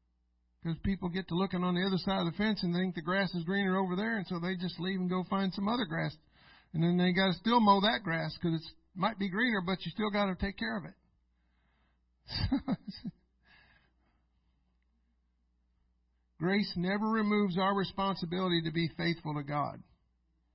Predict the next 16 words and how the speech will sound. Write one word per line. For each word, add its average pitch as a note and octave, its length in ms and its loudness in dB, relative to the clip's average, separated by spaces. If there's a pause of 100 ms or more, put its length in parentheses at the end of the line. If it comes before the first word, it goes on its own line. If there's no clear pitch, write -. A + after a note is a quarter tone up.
(500)
Grace D#3 580 -4
empowers D#3 680 -2
us C#3+ 460 -8 (280)
to D#3 80 -6
do D#3+ 180 2
what C#3+ 240 -4
pleases D3 440 -4
God. - 220 -14 (1080)
Philippians E3 480 -4
two F3+ 140 -2
thirteen F3+ 500 -4
says, D#3+ 340 -6
"For F3 140 -2
it E3+ 60 -2
is D3 100 -6
God, D#3+ 580 0